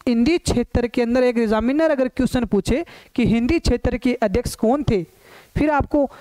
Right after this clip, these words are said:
संत फतेह सिंह answer नहीं देना है, आपको answer दे के आना है बलवंत तायल। समझ रहे हो इस चीज़ को? यानी हिंदी क्षेत्र के अध्यक्ष कौन रहेंगे,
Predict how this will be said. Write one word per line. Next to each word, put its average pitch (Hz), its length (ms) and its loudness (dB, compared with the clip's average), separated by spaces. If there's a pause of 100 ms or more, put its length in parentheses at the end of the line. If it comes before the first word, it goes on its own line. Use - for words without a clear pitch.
(300)
संत 311 300 -4
फतेह 269 260 -2
सिंह 302 240 0
answer 220 320 0
नहीं 202 140 0
देना 185 220 2
है, 254 100 2
आपको 277 320 0
answer 226 320 0
दे 185 140 0
के 196 140 -2
आना 175 180 2
है 240 140 0
बलवंत 208 480 -2
तायल। 143 340 -6 (760)
समझ 208 200 0
रहे 294 80 2
हो 359 60 2
इस 302 80 -2
चीज़ 220 180 -2
को? 185 160 -2 (320)
यानी 254 180 0
हिंदी 240 320 0
क्षेत्र 269 340 -2
के 269 120 -2
अध्यक्ष 220 260 -4
कौन 220 240 0
रहेंगे, 208 300 2